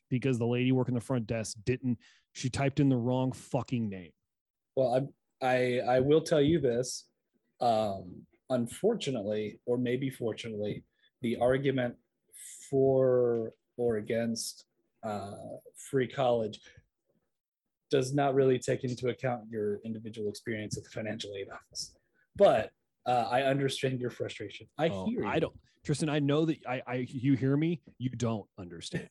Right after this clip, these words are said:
Speaker 2: <laughs>
Speaker 1: It is, it is a, uh, okay, here, here's, here's something that'll get me canceled. I know it's not okay to hit women,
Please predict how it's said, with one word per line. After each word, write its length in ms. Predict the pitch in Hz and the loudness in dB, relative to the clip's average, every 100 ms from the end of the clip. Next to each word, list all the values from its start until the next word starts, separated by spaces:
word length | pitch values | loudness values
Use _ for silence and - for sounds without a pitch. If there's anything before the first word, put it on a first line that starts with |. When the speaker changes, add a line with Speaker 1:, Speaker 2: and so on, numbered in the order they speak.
| - | 2
Speaker 2:
<laughs> 460 | 180 - - - - | 2 2 -4 -4 2
Speaker 1:
It 160 | 147 | 4
is, 440 | 156 147 139 123 - - - _ _ - | 6 2 0 -10 -16 -20 -20 _ _ -4
it 120 | 156 | 2
is 160 | 175 160 | 4 4
a, 160 | 151 143 | 2 2
uh, 180 | 127 110 | -2 -2
okay, 280 | 101 92 90 | -6 -10 -4
here, 140 | 139 123 | -2 0
here's, 320 | 113 143 135 104 | 2 2 0 -6
here's 180 | 110 147 | -2 -2
something 280 | - 98 98 | -2 -8 -8
that'll 160 | 104 98 | -8 -8
get 160 | 117 | -8
me 80 | 101 | -10
canceled. 460 | 98 110 107 107 110 _ _ _ _ _ _ _ _ _ - | -10 -10 -8 -8 -8 _ _ _ _ _ _ _ _ _ -2
I 100 | 139 | 2
know 180 | 156 151 | 4 4
it's 100 | - | 2
not 140 | 143 | 2
okay 280 | 135 131 143 | 2 2 2
to 80 | 127 | 2
hit 160 | 123 117 | 2 0
women, 380 | 120 139 160 | 0 -2 -4